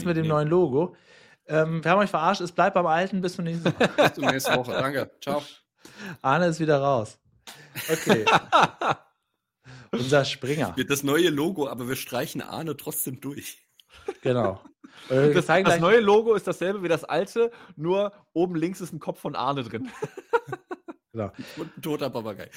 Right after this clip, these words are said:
Speaker 2: So, Entschuldigung. Ähm,
Speaker 1: Dann ist jetzt soweit, oder?
Speaker 2: Ich befürchte.
Speaker 3: Ja.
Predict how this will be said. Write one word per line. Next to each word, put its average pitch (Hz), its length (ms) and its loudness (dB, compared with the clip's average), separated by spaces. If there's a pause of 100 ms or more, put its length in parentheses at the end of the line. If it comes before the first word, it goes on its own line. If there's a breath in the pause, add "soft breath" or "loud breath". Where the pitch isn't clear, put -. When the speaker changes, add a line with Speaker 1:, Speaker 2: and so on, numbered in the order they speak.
Speaker 2:
So, 190 140 0
Entschuldigung. 160 360 -2 (300 loud breath)
Ähm, 131 320 -8
Speaker 1:
Dann 143 200 4
ist 147 140 4
jetzt 139 120 2
soweit, 104 360 -2
oder? 185 320 -2 (1300 soft breath)
Speaker 2:
Ich 123 120 -14
befürchte. 120 440 -2
Speaker 3:
Ja. 98 40 -12